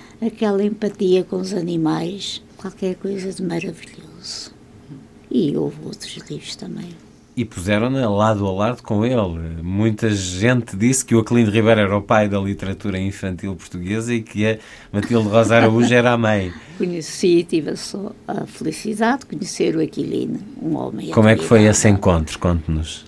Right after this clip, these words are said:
Speaker 1: Foi, eh, na Sociedade de Escritores e foi, era um homem admirável, com uma firmeza,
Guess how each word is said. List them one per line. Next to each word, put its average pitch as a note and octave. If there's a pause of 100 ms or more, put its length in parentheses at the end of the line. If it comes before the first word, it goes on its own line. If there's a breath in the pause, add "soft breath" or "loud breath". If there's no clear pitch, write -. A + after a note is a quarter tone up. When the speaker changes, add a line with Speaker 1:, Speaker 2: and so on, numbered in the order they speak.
Speaker 1:
Foi, C4 (580)
eh, G#3+ (600)
na F#3+
Sociedade D#3+ (340)
de -
Escritores - (520 loud breath)
e G3+
foi, -
era F3+
um B2
homem -
admirável, D#3+ (640 loud breath)
com -
uma A3
firmeza, F#3